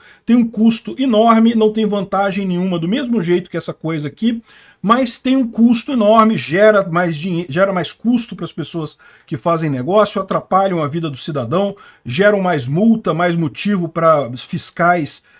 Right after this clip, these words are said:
sacanearem as pessoas, né, cobrarem propina e coisa e tal. Ou seja, no final é isso, é o que eu falo pra vocês,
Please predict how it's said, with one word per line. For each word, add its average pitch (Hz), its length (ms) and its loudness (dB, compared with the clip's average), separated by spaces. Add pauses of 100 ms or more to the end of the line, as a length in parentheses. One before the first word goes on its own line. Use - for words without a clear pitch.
sacanearem 165 720 -2
as 147 120 -8
pessoas, 170 640 -4
né, 175 120 0
cobrarem 165 440 0
propina 180 640 0
e 143 40 -4
coisa 147 260 -6
e - 20 -6
tal. 202 340 -6 (320)
Ou - 80 -8
seja, 196 420 -4
no 269 140 -4
final 262 340 -2
é 269 40 -2
isso, 233 320 -2
é 165 40 -6
o - 20 -10
que - 60 -12
eu 214 60 -8
falo 226 220 -4
pra 220 100 -8
vocês, 196 400 -6